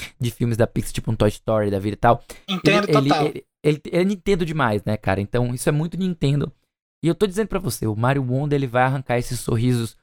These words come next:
Speaker 1: um atrás do outro de você, porque é um jogo maravilhoso. Mas e você, meu querido Caio?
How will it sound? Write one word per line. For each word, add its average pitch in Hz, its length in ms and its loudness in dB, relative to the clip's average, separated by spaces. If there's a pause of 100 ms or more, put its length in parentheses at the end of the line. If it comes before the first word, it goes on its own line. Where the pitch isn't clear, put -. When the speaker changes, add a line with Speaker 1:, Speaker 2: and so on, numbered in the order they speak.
(180)
Speaker 1:
um 202 80 0
atrás 185 320 0
do 165 100 -2
outro 160 180 -2
de 147 80 -2
você, 135 260 -2
porque - 160 -6
é 185 40 -4
um 151 40 0
jogo 156 220 -2
maravilhoso. 208 640 0 (400)
Mas 233 160 2
e 254 40 -2
você, 233 260 0
meu 196 140 0
querido 170 300 -4
Caio? 160 340 2